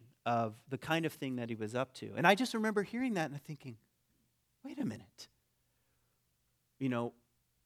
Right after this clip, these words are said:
have I just lost the plot?" That's kind of the feeling.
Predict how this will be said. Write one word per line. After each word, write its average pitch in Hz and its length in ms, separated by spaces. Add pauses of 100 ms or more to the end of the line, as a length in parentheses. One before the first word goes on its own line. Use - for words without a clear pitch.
(280)
have 160 160
I 214 140
just 202 220
lost 143 460
the 110 80
plot?" - 580 (260)
That's 139 180
kind 120 220
of 107 80
the 104 60
feeling. 98 400